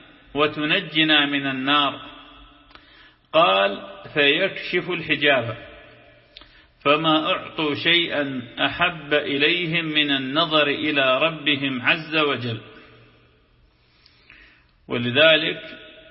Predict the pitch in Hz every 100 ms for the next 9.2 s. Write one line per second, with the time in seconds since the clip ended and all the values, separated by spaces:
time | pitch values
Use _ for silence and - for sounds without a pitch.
0 | - - 151 - - 135 123 127 123 -
1 | 165 165 147 127 92 - 147 - 151 135
2 | 135 151 156 156 - 139 143 127 156 156
3 | 143 131 131 151 156 143 135 120 117 147
4 | 165 170 147 127 139 143 143 135 131 139
5 | 135 127 127 127 147 160 135 135 135 135
6 | 156 180 156 135 127 117 160 175 180 214
7 | - - - - - - - - - -
8 | _ - 139 135 170 202 175 160 - -
9 | 120